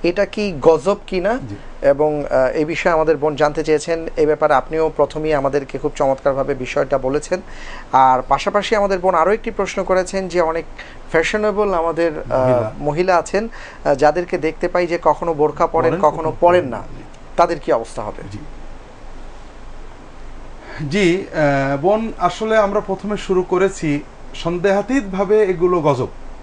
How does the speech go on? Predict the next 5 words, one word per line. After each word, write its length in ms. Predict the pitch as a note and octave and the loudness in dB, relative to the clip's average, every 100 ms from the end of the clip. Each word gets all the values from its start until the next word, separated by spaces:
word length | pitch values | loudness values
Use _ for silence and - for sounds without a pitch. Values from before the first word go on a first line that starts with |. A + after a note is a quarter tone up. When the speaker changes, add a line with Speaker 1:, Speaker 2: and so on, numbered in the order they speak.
| - | -4
Speaker 2:
আল্লাহ 240 | C#3+ D#3+ | 0 2
তাআলার 300 | E3 D3 D3 | 2 4 4
আযাব, 400 | C#3 C#3 D3 C#3 - - - - | 4 2 4 2 0 -14 -14 -4
দুনিয়াবি 440 | C#3 D3+ D3+ E3+ | 0 4 4 4
আযাব। 340 | F#3+ C#3 C3+ | 0 0 2